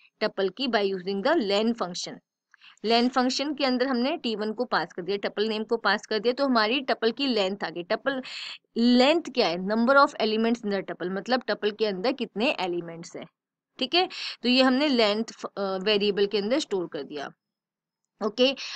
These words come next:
अब हमें क्या निकालना है, मीन निकालना है। तो हमारे, हमने दो वेरिएबल लिए हैं यहाँ पर, मीन and sum, और अभी इनिशियली दोनों की वैल्यू क्या है, ज़ीरो। ओके, दोनों की वैल्यू क्या है आपकी, ज़ीरो, राइट। तो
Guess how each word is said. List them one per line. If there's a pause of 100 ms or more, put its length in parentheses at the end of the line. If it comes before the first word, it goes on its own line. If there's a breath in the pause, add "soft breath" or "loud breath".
(120)
अब
हमें
क्या
निकालना
है,
मीन
निकालना
है। (300 loud breath)
तो
हमारे,
हमने
दो
वेरिएबल
लिए
हैं
यहाँ
पर,
मीन (100)
and
sum,
और
अभी
इनिशियली
दोनों
की
वैल्यू
क्या
है,
ज़ीरो। (840)
ओके, (400 loud breath)
दोनों
की
वैल्यू
क्या
है
आपकी,
ज़ीरो, (1000)
राइट। (480 loud breath)
तो